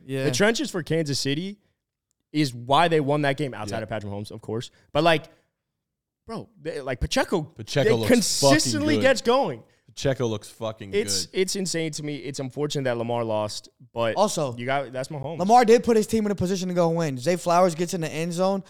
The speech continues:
Speaker 1: That's a boneheaded mistake. Two in a row that Zay
Speaker 2: With the
Speaker 1: Flowers made
Speaker 2: taunting,
Speaker 1: 'cause
Speaker 2: yeah.
Speaker 1: the taunting was stupid as fuck. And then
Speaker 3: I don't blame him for the fumble, bro. It was a good defensive play. Like, it
Speaker 2: You don't need to
Speaker 3: sucks.
Speaker 2: dive, though.
Speaker 1: No,
Speaker 3: But
Speaker 1: no, no, no, no.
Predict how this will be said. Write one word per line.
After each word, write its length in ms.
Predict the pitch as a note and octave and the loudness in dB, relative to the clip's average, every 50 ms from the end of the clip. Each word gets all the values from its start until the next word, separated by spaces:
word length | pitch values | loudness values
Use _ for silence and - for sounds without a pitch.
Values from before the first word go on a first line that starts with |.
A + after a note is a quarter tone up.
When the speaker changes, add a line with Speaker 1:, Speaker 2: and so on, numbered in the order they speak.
| - _ | -12 _
Speaker 1:
That's 160 | - E3 - | -8 -6 -4
a 60 | E3+ D#3 | -4 -2
boneheaded 440 | D3+ D#3+ E3 D#3+ D#3 D#3+ D#3 D3+ | -2 0 0 0 0 -2 -2 -4
mistake. 500 | D3 C#3+ C3+ - - D3 B2+ A2+ - _ _ _ _ _ _ - | -4 -6 -6 -6 -6 -6 -6 -6 -10 _ _ _ _ _ _ -4
Two 240 | - A3+ G#3+ F#3 | -2 0 0 0
in 80 | F#3+ F3 | -2 -2
a 40 | E3 | -2
row 220 | D#3 F3 F3 E3 | 0 2 2 2
that 160 | D3 C#3 B2 B2 | 0 -2 -4 -6
Zay 120 | C3 C#3 | -8 -8
Speaker 2:
With 80 | C3+ B2 | -6 -6
the 60 | C3+ | -4
Speaker 1:
Flowers 220 | C3+ C3 B2+ B2 | -4 -4 -2 -2
made 60 | B2+ A#2+ | -2 -2
Speaker 2:
taunting, 200 | A#2+ B2 A#2+ A2+ | -2 -2 -4 -6
Speaker 1:
'cause 200 | G2+ - - G2+ | -6 -6 -6 -6
Speaker 2:
yeah. 60 | G2 G2+ - _ | -8 -10 -12 _
Speaker 1:
the 80 | - - | -8 -4
taunting 280 | - F#3+ G3+ F#3+ F3 | -2 -2 -2 -2 -4
was 120 | D#3 C#3+ - | -4 -6 -6
stupid 260 | - D#3 D#3 D3 D3 | -6 -6 -6 -6 -6
as 80 | C3+ | -8
fuck. 280 | - - C3+ C#3 - - - _ _ _ - _ _ - | -6 -6 -6 -6 -6 -8 -14 _ _ _ -20 _ _ -8
And 200 | D3+ E3 E3+ F3 | -6 -4 -2 0
then 440 | F3+ F3+ F3 F3 E3+ E3 D3+ C3+ A2 - | 0 0 0 0 -2 -4 -6 -8 -8 -6
Speaker 3:
I 120 | - D3 | -2 0
don't 140 | G3 F#3+ C3 | 0 0 0
blame 260 | B2+ B2 B2 A#2+ A2 | 0 -2 0 0 -2
him 60 | G#2 | -4
for 100 | G2+ A2+ F#2+ | -8 -10 -10
the 60 | F2+ | -12
fumble, 400 | - - - F2 E2 D#2+ D#2+ E2+ | -12 -12 -12 -12 -12 -12 -14 -14
bro. 180 | F2 E2 E2+ | -14 -14 -12
It 240 | F2 F2+ G2 F#2+ - | -12 -10 -10 -8 -8
was 100 | A#2 A#2+ | -8 -8
a 60 | C3 | -8
good 180 | A#2+ G#2+ C3 A#2 | -6 -6 -6 -4
defensive 360 | A2 - - G#2 F#2 F2+ D#2 | -4 -6 -8 -8 -10 -12 -14
play. 240 | - F#2 F2+ E2+ - - _ _ _ - | -14 -12 -12 -12 -14 -18 _ _ _ -6
Like, 180 | B2 B2 A2 | -4 -4 -4
it 200 | D3 C3 B2 - | -6 -8 -6 -2
Speaker 2:
You 80 | D#3 F#3 | 0 4
don't 120 | G3 E3+ | 4 4
need 60 | D#3 C#3+ | 4 4
to 60 | B2+ | 2
Speaker 3:
sucks. 80 | A#2 A2+ | 0 -2
Speaker 2:
dive, 280 | A#2 A2 G#2 G2+ G2+ | -2 -2 -2 -4 -6
though. 220 | G#2 G2 F#2+ G#2 A#2+ | -8 -8 -8 -8 -8
Speaker 1:
No, 140 | D#3 E3+ E3 | -6 -4 -4
Speaker 3:
But 80 | E3 D#3+ | -2 -2
Speaker 1:
no, 200 | D#3 C#3+ C#3 C#3 | -2 -4 -4 -4
no, 60 | C#3 | -6
no, 0 | |
no. 180 | C3+ B2+ A2 | -8 -8 -10